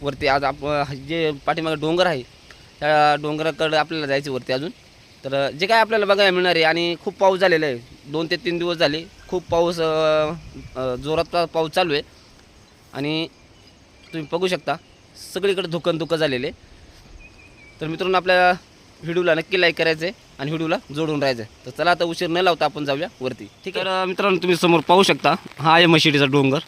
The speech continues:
हे बघा, खूप मोठा डोंगर आहे आणि हे बघा, हे बघा, पाऊस पण चालू आहे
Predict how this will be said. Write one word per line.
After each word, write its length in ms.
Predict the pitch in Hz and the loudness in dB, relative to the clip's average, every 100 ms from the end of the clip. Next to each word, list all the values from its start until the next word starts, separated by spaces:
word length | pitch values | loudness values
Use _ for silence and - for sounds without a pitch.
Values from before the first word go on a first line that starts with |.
| - | -10
हे 80 | 127 | -4
बघा, 180 | 117 139 - - | -2 -4 -8 -10
खूप 180 | 160 151 | -6 -2
मोठा 240 | 156 156 | 0 2
डोंगर 320 | 147 131 135 | 4 4 4
आहे 100 | 135 139 - - - - | 2 0 -10 -20 -20 -12
आणि 440 | 113 127 135 135 143 - - - - - - - | -4 -2 -2 -2 -4 -8 -20 -20 -20 -20 -20 -18
हे 100 | 110 | -12
बघा, 180 | 110 104 107 - - - - - - - - - - - - - 117 | -12 -12 -14 -16 -20 -20 -20 -20 -20 -20 -20 -20 -20 -16 -14 -12 -10
हे 60 | |
बघा, 180 | 107 104 113 - - - - - - - - - | -8 -8 -10 -14 -16 -20 -18 -18 -18 -16 -12 2
पाऊस 200 | 160 175 | 6 6
पण 140 | 175 | 6
चालू 260 | 175 180 180 | 6 6 8
आहे 120 | 160 | 6